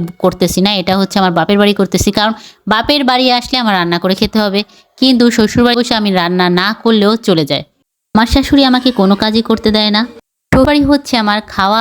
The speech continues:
আর ঘুম ছাড়া কোনো কাজই নেই। হ্যাঁ, তার মধ্যে একটা কাজ হচ্ছে আমার সেলাই কাজ, বুটিক্সের কাজ আমি খুবই পছন্দ করি। সেলাই করতে, টেলারিং কাজ করতে আমার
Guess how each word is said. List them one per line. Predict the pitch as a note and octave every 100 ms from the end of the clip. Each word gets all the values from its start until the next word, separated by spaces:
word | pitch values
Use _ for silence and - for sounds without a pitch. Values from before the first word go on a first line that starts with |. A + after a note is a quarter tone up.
| A3
আর | F#3 F3+
ঘুম | F#3 F#3
ছাড়া | G3 G#3
কোনো | G#3 F3
কাজই | E3 F3+ F3+
নেই। | G3+ B3+ - -
হ্যাঁ, | D4 B3 A3+
তার | A#3 F#3
মধ্যে | G3+ A3+
একটা | C#4 C#4
কাজ | D4 G3 F3+ F#3+
হচ্ছে | A3 - G#3+
আমার | G#3 E3+ F3
সেলাই | G#3 E3+ D#3+
কাজ, | F#3+ G#3+
বুটিক্সের | F#3 F#3+ - - A#3
কাজ | A#3 A3
আমি | A3 A3+
খুবই | - B3+
পছন্দ | B3+ B3 A3+ G3
করি। | F3 G3 - - - -
সেলাই | - B3 B3 A#3+
করতে, | G#3+ G3+ G#3+
টেলারিং | G3+ G3+ F#3+ G#3 A3+
কাজ | A3 -
করতে | G#3+ G3+ G#3
আমার | G3